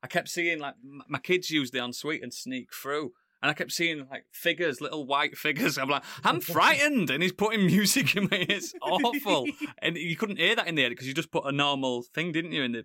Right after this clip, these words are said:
Speaker 2: I put,
Speaker 1: background?
Speaker 2: I just put the normal music
Speaker 1: It
Speaker 2: on
Speaker 1: was
Speaker 2: the background.
Speaker 1: so scary. <laughs>
Speaker 2: Yeah,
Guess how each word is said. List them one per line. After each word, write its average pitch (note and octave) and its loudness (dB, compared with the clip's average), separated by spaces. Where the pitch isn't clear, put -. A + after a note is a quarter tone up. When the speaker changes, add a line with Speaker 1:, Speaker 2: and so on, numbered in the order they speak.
Speaker 2:
I C#3 0
put, B2+ -2
Speaker 1:
background? D3+ 4
Speaker 2:
I C3+ 4
just B2+ -6
put D#3 -2
the C3+ -4
normal C#3+ 2
music C3 0
Speaker 1:
It A#3 4
Speaker 2:
on C4 4
Speaker 1:
was G4 4
Speaker 2:
the - 6
background. B3 6
Speaker 1:
so - 0
scary. A#3 2
<laughs> - -18
Speaker 2:
Yeah, E3 4